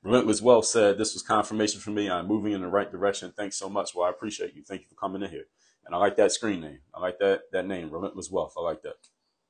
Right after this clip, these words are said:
Your tight, your name at least says, "I think you got the right mindset around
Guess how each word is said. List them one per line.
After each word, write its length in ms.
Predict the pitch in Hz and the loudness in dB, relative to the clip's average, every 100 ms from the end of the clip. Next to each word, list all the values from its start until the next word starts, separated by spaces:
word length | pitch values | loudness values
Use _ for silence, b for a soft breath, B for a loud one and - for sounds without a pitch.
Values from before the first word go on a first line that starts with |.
| _ _ _ b b b _ - _ _ _ - - 82 | _ _ _ b b b _ -20 _ _ _ -20 -20 -12
Your 220 | 80 82 | -8 -6
tight, 380 | - - 107 92 | -6 2 2 2
your 120 | 90 | -4
name 340 | 98 120 110 | 0 2 2
at 100 | 98 | 0
least 200 | 104 98 | 0 0
says, 180 | 107 98 | 2 2
"I 80 | 92 | 2
think 260 | - 104 98 | 0 -6 -4
you 60 | |
got 160 | 98 92 | -4 -2
the 60 | 92 | 0
right 220 | 90 87 | -2 0
mindset 440 | 92 90 - 90 - b b b - | -2 -2 -2 -4 -6 b b b -8
around 400 | 90 101 92 | -2 -2 0